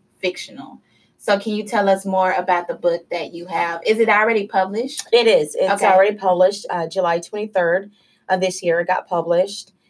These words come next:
Speaker 2: Um, so this book was very important to me, um, not just because it was my first book, um, you know, and I'm currently writing another, and this is, it's gonna have a follow-up for this one, but The Masked Verity.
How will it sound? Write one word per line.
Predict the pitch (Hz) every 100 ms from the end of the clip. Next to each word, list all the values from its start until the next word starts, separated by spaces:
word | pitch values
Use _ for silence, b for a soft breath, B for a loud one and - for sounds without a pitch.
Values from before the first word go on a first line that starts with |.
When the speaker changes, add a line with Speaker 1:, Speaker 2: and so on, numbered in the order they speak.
| _ _ _ -
Speaker 2:
Um, | 190 185 175 170 - _
so | - 262 233 214 202 - - 190 - _ _ _
this | 254 311 -
book | - 220 208
was | 208 185 180 -
very | 180 190
important | 190 202 196 180 -
to | 180
me, | 175 165 175 - -
um, | 160 156 165 _ _ -
not | 190 202 -
just | 196 175
because | 202 190 170
it | 175
was | 170 165 _
my | 180 180
first | 196 180 -
book, | 180 156 - _ b b b b -
um, | 170 160 165 -
you |
know, | 165 156
and | 151 156
I'm | _
currently | - 202 196 196
writing | 175 175 170 165
another, | 165 165 160 156 165 -
and | 175
this | 170 165
is, | 170 -
it's | 165 -
gonna | 185 202
have | 208 220
a |
follow-up | 233 196 175 165 -
for | 165
this | 156 156 -
one, | 165 160 160
but | 165 156 _ b -
The | 180
Masked | 170 165 -
Verity. | 175 165 180 233